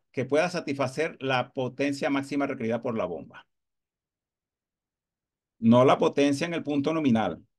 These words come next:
que puede estar aquí, ¿ok? Que sería esta. No, fíjense que puede ser mayor en algún punto. Tampoco es la de sobrecarga.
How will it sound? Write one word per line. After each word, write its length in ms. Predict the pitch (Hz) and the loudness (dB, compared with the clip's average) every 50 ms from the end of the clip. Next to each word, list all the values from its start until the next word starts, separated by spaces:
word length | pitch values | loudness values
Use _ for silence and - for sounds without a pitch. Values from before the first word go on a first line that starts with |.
| _ _ | _ _
que 100 | 101 - | -16 -12
puede 180 | - 95 104 110 | -8 -6 -6 -4
estar 180 | 113 - 117 | -2 0 0
aquí, 400 | 117 117 117 - 92 82 76 - _ _ _ _ _ _ _ _ _ _ _ _ _ _ _ _ _ _ _ | 0 -2 -2 -6 -10 -10 -10 -14 _ _ _ _ _ _ _ _ _ _ _ _ _ _ _ _ _ _ _
¿ok? 120 | _ - - 120 139 139 | _ -12 -10 -10 -8 -8
Que 100 | 117 101 | -8 -6
sería 300 | 101 95 92 101 110 110 | -6 -2 0 2 2 2
esta. 420 | 110 95 - _ - - - - _ _ _ _ _ _ _ _ _ _ _ | 2 0 -2 _ -12 -12 -12 -14 _ _ _ _ _ _ _ _ _ _ _
No, 280 | 92 85 82 92 - _ _ _ _ _ _ _ | -8 -6 -6 -6 -8 _ _ _ _ _ _ _
fíjense 280 | - 92 90 98 135 | -10 -8 -4 -4 -4
que 260 | 117 117 104 95 - _ _ _ | -2 -2 -2 -4 -4 _ _ _
puede 180 | - 95 95 | -6 -6 -4
ser 140 | 92 104 101 | -2 -2 0
mayor 440 | 110 113 107 95 92 90 85 85 - _ _ _ _ _ _ _ _ _ _ _ _ _ _ _ _ _ | 2 2 2 2 0 0 0 -2 -8 _ _ _ _ _ _ _ _ _ _ _ _ _ _ _ _ _
en 100 | - 90 | -10 -8
algún 280 | 87 87 87 90 92 92 | -8 -6 -6 -6 -8 -6
punto. 340 | 98 98 90 87 - _ _ _ _ _ _ _ _ _ _ _ _ _ | -4 -4 -6 -6 -8 _ _ _ _ _ _ _ _ _ _ _ _ _
Tampoco 380 | - 101 92 - 104 98 120 | 0 0 2 2 2 2 4
es 60 | 123 | 4
la 100 | 127 139 | 4 4
de 100 | 135 127 | 4 2
sobrecarga. 800 | 127 - 117 101 98 90 92 - 98 98 92 87 - - - - | 2 2 2 2 2 0 0 0 0 2 2 0 -2 -4 -8 -16